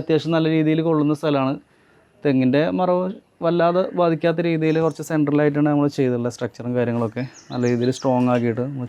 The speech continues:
ചെയ്തിട്ടുണ്ട്. നമ്മളത് കോൺക്രീറ്റും കാര്യങ്ങളൊക്കെ സെറ്റാക്കി ചെയ്ത്. ഓക്കെ, അപ്പോൾ അത്രയാണ് നമ്മൾ ഈ ഒരു പാനലിൻ്റെയും അതുപോലെ തന്നെ അതിൻ്റെ സ്ട്രക്ചർ, അതിനുള്ള ലൈറ്റിംഗ് അറസ്റ്റർ കൊടുത്തിട്ടുണ്ട്. നമുക്ക് ഇപ്പോൾ സോളാർ പ്രൊജക്റ്റ് ഒക്കെ ചെയ്യാൻ താല്പര്യമുള്ളവർക്ക് ഏറ്റവും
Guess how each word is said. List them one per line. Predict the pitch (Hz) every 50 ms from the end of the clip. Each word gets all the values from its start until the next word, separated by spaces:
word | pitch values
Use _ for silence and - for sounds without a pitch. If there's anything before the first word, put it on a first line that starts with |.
| -
ചെയ്തിട്ടുണ്ട്. | 135 123 117 110 113 110 107 117 156 - _ - - - - - - _ _ _ _ _ _ _ -
നമ്മളത് | 123 117 117 117 120 117 117 117
കോൺക്രീറ്റും | 131 127 123 113 117 117 117 120 120 123
കാര്യങ്ങളൊക്കെ | 120 120 117 117 117 117 120 -
സെറ്റാക്കി | 127 113 - - 120 113 107 117 110 -
ചെയ്ത്. | 120 107 107 104 120 156 156 - _ _ - - _ _ _ _ _ _ _ _ _ _ _ _ - - - - - - - - - - - _ _ _ _ _ _ _ _ _ _ _ _ _ - 131
ഓക്കെ, | 113 - - 120 127 131 120 - - _ _ _ _ _ _ _ -
അപ്പോൾ | - - 143
അത്രയാണ് | 131 151 156 160 165 170
നമ്മൾ | 170 165 165 170
ഈ | 170
ഒരു | 165 175 175 175 170 170 160
പാനലിൻ്റെയും | - 165 156 151 151 147 143 147 151 151 156 156
അതുപോലെ | 151 151 143 147
തന്നെ | 143 143 143
അതിൻ്റെ | 143 147 147
സ്ട്രക്ചർ, | - 151 139 - - 139 131 143 147 143 139 -
അതിനുള്ള | 139 135 135 135 139 139 135 135
ലൈറ്റിംഗ് | 139 135 143 143 135 135 131
അറസ്റ്റർ | 123 - - - 139
കൊടുത്തിട്ടുണ്ട്. | 143 135 127 120 120 120 113 110 113
നമുക്ക് | 131 139 156 _ _ _ _ _ _ _ 196 196 190
ഇപ്പോൾ | - - 196 196 190 - 160 -
സോളാർ | 180 170 175 175 175 180 185 175
പ്രൊജക്റ്റ് | 190 180 175 185 - -
ഒക്കെ | 185 196 185 -
ചെയ്യാൻ | 196 175 170 175 165
താല്പര്യമുള്ളവർക്ക് | 175 165 156 143 156 156 156 160 160 156 147 151 160 151 143
ഏറ്റവും | 139 - - 170 175